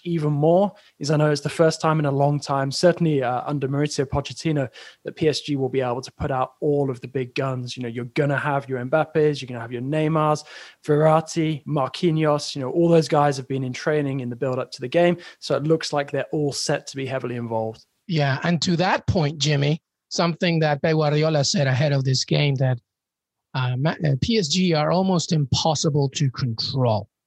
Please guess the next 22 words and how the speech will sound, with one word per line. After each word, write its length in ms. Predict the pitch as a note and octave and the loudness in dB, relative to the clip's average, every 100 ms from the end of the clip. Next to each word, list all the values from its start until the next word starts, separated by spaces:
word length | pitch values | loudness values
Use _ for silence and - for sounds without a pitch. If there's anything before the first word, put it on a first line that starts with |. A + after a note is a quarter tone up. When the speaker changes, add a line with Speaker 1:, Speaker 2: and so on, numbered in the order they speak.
| - | -6
Speaker 2:
uh, 280 | C3+ A#2+ A2 | -2 0 -2
you 140 | F4 D3 | 0 2
know, 160 | C3 | 2
because 440 | C3+ D3 - E3+ D3+ | 2 0 2 2 2
of 120 | B2+ | 2
this 200 | B2+ - | 0 0
firepower. 800 | - C3 C3+ B2 - - A2 E2+ - _ _ _ | 0 2 2 0 -2 -2 -2 -2 -8 _ _ _
How 180 | - E3+ | -2 0
do 80 | B3 | 2
you 160 | A3+ | 0
see 540 | D#3+ - F#3+ F3+ F3 D#3+ | 0 0 2 2 2 2
this 260 | D3 C3 | 0 -2
game, 460 | - D3 C#3+ C#3+ C#3+ | -2 0 2 2 2
and 120 | C3+ C3 | 0 0
how, 320 | A#3 B3+ A#3 _ _ | 0 0 -4 _ _
how's 240 | C4 G4+ | -2 -2
Pep 220 | - A3 A#3+ | 0 0 0
Guardiola 440 | E3+ D3+ E3 D#3 | 0 0 2 0
going 400 | C3+ D#3 D#3 D3+ | 0 0 0 0
to 180 | B2 D3+ | 0 -2
approach 500 | C3 - C#3+ B2+ - | 0 -2 -2 -2 -6
this? 240 | F#2 - | -8 -16